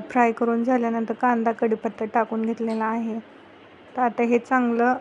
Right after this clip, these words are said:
परतून द्यायचं आहे. तर ह्याच्यामध्ये मीठ घालूयात, दोन चमचे, म्हणजे,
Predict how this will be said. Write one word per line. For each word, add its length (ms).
परतून 380
द्यायचं 340
आहे. 240
तर 100
ह्याच्यामध्ये 720
मीठ 200
घालूयात, 460
दोन 320
चमचे, 400
म्हणजे, 340